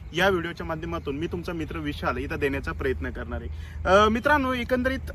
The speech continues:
अमावस्याच्या वेळेस फवारणी घेणं का गरजेचं, गरजेचं आहे? आता तुमचं हळद अद्रक असेल किंवा तुमचा कापूस असेल किंवा तुमची सोयाबीन असेल किंवा तुमची केळी असेल किंवा शेतकरी मित्रांनो इतर कुठलेही पीक असू द्या ज्याच्यावरती अळीचा जास्तीत जास्त प्रादुर्भाव हा होऊ शकतो,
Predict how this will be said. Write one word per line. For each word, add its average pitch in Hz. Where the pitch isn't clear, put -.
अमावस्याच्या 262
वेळेस 247
फवारणी 226
घेणं 220
का 214
गरजेचं, 175
गरजेचं 160
आहे? 143
आता 185
तुमचं 214
हळद 196
अद्रक 190
असेल 160
किंवा 165
तुमचा 185
कापूस 180
असेल 151
किंवा 196
तुमची 202
सोयाबीन 185
असेल 165
किंवा 190
तुमची 208
केळी 202
असेल 170
किंवा 269
शेतकरी 254
मित्रांनो 226
इतर 190
कुठलेही 208
पीक 220
असू 202
द्या 175
ज्याच्यावरती 208
अळीचा 214
जास्तीत 214
जास्त 196
प्रादुर्भाव 170
हा 160
होऊ 170
शकतो, 139